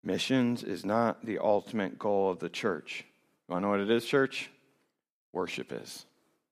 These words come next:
Missions exist because worship doesn't. Worship is ultimate, not missions, because God is ultimate,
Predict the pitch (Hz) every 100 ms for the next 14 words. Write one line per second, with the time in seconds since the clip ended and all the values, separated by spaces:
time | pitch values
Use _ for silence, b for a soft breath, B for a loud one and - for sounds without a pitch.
0 | _ _ _ _ b b b b 104 135
1 | - 147 135 127 - 117 101 131 131 -
2 | - 117 117 98 101 123 120 - 117 -
3 | - _ _ _ _ _ 82 - 62 -
4 | _ _ _ _ _ _ _ _ _ _
5 | b b 113 127 135 156 135 - 131 120
6 | 135 135 - 117 104 - 127 131 135 131
7 | 117 123 120 - 113 120 - 131 131 135
8 | 120 117 107 - 117 110